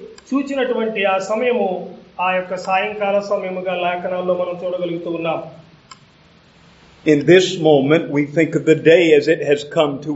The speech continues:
Speaker 2: its end.
Speaker 1: అయితే ఇప్పుడు మరి ఒక దినము అతని ఎదుటికి వచ్చింది.
Speaker 2: How sad that he would use those last moments of the day entrusted to him for his own pleasure.
Speaker 1: కాబట్టి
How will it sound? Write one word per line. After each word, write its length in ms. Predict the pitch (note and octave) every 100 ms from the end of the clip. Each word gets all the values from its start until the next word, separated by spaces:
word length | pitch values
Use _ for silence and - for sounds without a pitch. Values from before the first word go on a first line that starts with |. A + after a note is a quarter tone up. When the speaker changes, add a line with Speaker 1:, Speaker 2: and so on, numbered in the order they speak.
| C#3+
Speaker 2:
its 140 | D3 F#3 D#3+
end. 160 | G2 E2+ F2 - - - E3
Speaker 1:
అయితే 260 | F3+ F#3+ F#3 G3+
ఇప్పుడు 300 | - B3+ G#3 F#3+ B3 - F#3+
మరి 140 | G3+
ఒక 140 | F#3+ - F3+
దినము 280 | G#3 A3 G3+ G#3+ F#3
అతని 180 | F#3+ F#3+
ఎదుటికి 240 | F#3 F3+ F#3
వచ్చింది. 320 | F#3 F3+ D3+ D3 - _ - - -
Speaker 2:
How 120 | B3 - - -
sad 240 | A3 A3 F3 F#3
that 120 | - F#3
he 80 | G#3 D#3
would 160 | F3+ - G3+
use 240 | G#3 F3+ - F3+
those 200 | F#3 D#3 - - - - F3 E3+ F3
last 440 | G#3 A3+ - - - F3 E3 F#3+
moments 540 | A3 F3 E3+ E3+ - -
of 40 | D3 F#3
the 80 | C#3+ F#3+
day 120 | G#3 F#3+ F#3+ F#3
entrusted 720 | F3 - - G3 A3 - F#3 E3+
to 60 | D3+
him 120 | D#3+ C#3+ C#3+ - -
for 100 | G#3 F#3+
his 120 | E3 G3
own 120 | G3+ D#3
pleasure. 460 | F#3+ E3+ D#3+ C3 G#2 - _ _
Speaker 1:
కాబట్టి 400 | G#3 A3+ - A3+